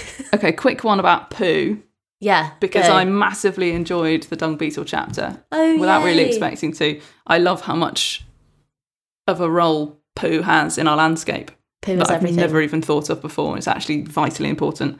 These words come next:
Speaker 1: It really
Speaker 2: So
Speaker 1: is.
Speaker 2: according to the United Nations, when observing global methane emissions, how much can we attribute to farts and poo from livestock on pasture?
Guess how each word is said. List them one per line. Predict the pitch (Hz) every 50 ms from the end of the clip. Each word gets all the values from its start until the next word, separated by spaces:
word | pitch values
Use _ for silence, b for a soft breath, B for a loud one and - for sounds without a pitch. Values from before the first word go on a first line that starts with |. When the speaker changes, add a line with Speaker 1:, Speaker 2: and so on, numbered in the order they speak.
| _ -
Speaker 1:
It | - 185 - -
really | 170 165 156 151 147
Speaker 2:
So | - 226
Speaker 1:
is. | 214
Speaker 2:
according | 220 269 254 247 254 254
to | 247 -
the | - 220
United | 214 214 208 202 202 208 208 208 208 -
Nations, | 196 185 185 185 180 - - 156 156 151 - - - - - -
when | 175 175 175
observing | 175 165 - - 185 185 185 175 180 170 170
global | 160 - 175 175 170 180 165
methane | 165 170 175 170 - - 151 151
emissions, | 151 151 151 - - - - 139 - - b b b b b _ -
how | - 277 453
much | 302 240 220 - - - - - - - - - - - _ -
can | - - 165 170 170
we | 175 170 165 160 160 160 160 160 - _ _ _ _ -
attribute | - 160 - - - 160 160 151 151
to | -
farts | 175 - - 170 165 170 - - -
and | - 180 -
poo | - 190 180 175 185 185
from | 185 - 180 185
livestock | 190 202 202 208 202 202 208 - 202 - - -
on | 202 196 190
pasture? | - - 220 226 214 - - - 151 - -